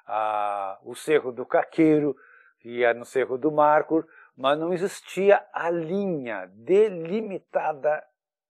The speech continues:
como tinha que ser. Então, che-, nesse acordo, diz-, eh, resolveram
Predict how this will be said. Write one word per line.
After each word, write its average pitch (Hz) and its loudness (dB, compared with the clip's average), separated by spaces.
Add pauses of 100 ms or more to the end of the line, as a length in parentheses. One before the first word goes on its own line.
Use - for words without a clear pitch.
(160)
como 170 4
tinha 147 -10
que 170 -2
ser. - -12 (480)
Então, 170 4
che-, 165 4
nesse 165 0
acordo, 151 4
diz-, 143 -8
eh, 120 0 (420)
resolveram 143 6